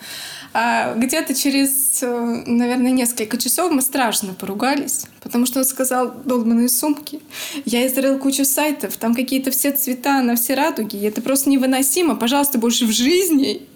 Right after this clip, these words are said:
так не делай. Это был просто вз-, какой-то всплеск гнева, и решилось всё просто прямой сум-, э, ссылкой. Раз, два, три.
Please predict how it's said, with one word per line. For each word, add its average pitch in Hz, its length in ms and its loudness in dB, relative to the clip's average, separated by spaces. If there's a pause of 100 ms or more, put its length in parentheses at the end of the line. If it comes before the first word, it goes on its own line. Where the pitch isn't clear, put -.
(220)
так 269 300 0
не 254 180 4
делай. 240 600 0
Это 247 200 0
был 269 180 2
просто 262 400 0
вз-, 233 540 -2
какой-то 247 380 -2
всплеск 247 500 0
гнева, 220 600 0 (240)
и 247 80 0
решилось 320 380 0
всё - 100 -2
просто - 260 -4
прямой 233 280 2
сум-, 214 380 -4 (140)
э, 208 40 -2
ссылкой. 196 500 -4 (300)
Раз, 370 240 0
два, 233 220 0
три. 202 300 -4